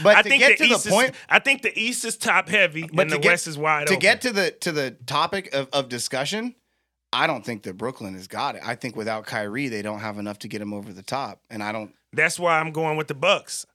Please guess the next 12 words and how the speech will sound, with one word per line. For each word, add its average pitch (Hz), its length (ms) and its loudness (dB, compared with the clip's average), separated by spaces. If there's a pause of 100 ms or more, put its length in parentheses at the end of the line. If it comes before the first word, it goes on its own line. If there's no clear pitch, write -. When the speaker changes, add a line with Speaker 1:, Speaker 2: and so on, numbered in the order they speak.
Speaker 1:
I 135 140 2
don't 160 120 -2
think 165 140 0
Speaker 2:
It 151 60 -2
Speaker 1:
Kyrie's 147 400 0
coming 135 260 -2
back 127 440 -2
to 120 220 -8
Speaker 2:
Barring 180 440 4
injury, 220 580 0
barring 180 420 2
injury, 196 520 -2